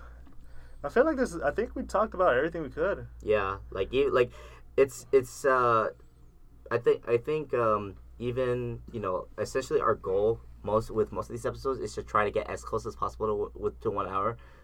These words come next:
Speaker 2: But because, like you said, um, death in comics isn't often talked about,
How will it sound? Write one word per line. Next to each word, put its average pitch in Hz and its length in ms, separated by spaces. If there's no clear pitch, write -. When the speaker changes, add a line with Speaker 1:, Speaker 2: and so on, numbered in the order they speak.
Speaker 2:
But 104 120
because, 104 580
like 110 160
you 113 80
said, 98 320
um, 98 280
death 107 200
in 120 80
comics 101 380
isn't 98 360
often 113 280
talked 98 240
about, 127 320